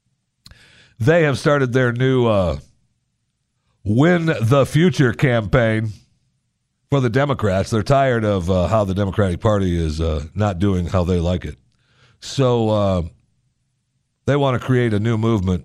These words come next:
and force within the Democratic Party. And yes, you heard the name right.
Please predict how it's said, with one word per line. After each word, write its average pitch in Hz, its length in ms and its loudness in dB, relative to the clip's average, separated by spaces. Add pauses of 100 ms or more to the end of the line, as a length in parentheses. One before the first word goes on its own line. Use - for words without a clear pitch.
and 98 200 -2
force 113 400 -2
within 95 200 -4
the 90 80 -2
Democratic 90 500 -2
Party. 85 360 -4 (640)
And 117 240 0
yes, 123 460 -2 (180)
you 107 340 -2
heard 143 260 0
the 127 60 0
name 131 260 0
right. 95 260 0